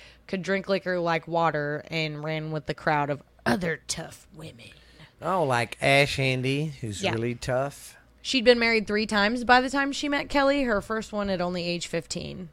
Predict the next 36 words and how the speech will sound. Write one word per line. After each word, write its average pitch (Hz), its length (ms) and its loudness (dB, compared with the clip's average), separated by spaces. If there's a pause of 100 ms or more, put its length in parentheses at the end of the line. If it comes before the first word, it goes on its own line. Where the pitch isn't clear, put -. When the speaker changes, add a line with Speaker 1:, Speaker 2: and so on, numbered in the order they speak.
(100)
Speaker 1:
which 208 300 0
was 202 360 4
normal 165 360 0
for 160 160 -4
that 143 180 -6
time, 143 400 -6
but 156 160 -6
Speaker 2:
Yeah. 113 140 0
Speaker 1:
still. 113 260 -2 (380)
She - 160 -8
started 180 320 2
early. 160 420 -6 (380)
She's 233 240 0
also 262 300 4
s-, - 260 -6 (180)
said 247 400 0
to 233 140 -2
have 196 200 -2
been 196 140 -2
the 190 100 -2
one 185 200 -4
that 170 100 -6
bought 175 220 -2
Kelly 185 280 -2
his 185 200 -8
first - 560 -8 (320)
Thompson 170 480 -8
submachine 190 760 -4
gun. - 360 -6 (180)
Speaker 2:
Mm, 156 760 -6
that's 131 340 -2
love 131 380 2
right 110 260 -4
there. 110 340 -2 (220)
Why 131 100 -4
Speaker 1:
Yep. 170 60 -4